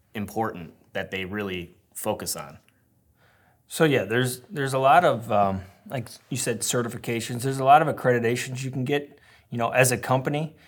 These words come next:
Speaker 2: You can, uh, osha has, uh, like, a voluntary protection program that they can put in place. So, like, I recently just got my, uh, certified safety professional, um, credential, I guess. Um, but what that is, is, like, a, a full-time safety professional.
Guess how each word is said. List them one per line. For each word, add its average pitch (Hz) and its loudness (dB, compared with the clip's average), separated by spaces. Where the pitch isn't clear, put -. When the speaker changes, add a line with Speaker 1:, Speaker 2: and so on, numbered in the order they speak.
Speaker 2:
You 131 -8
can, 120 -4
uh, - -10
osha 147 2
has, 131 4
uh, - -8
like, 113 -8
a 110 -4
voluntary 120 2
protection 123 -4
program 113 0
that 107 -4
they 110 -4
can 104 -10
put - -6
in 110 -12
place. 98 -6
So, - 4
like, 143 12
I 143 12
recently 160 8
just 147 2
got 147 8
my, 123 8
uh, 117 10
certified 160 2
safety 127 0
professional, 117 -2
um, 101 -6
credential, 110 -4
I 110 -8
guess. 117 -6
Um, 127 8
but 127 6
what 135 8
that 135 8
is, 127 4
is, 117 -4
like, 110 0
a, 117 -2
a 107 -6
full-time 127 0
safety 127 -4
professional. 123 -2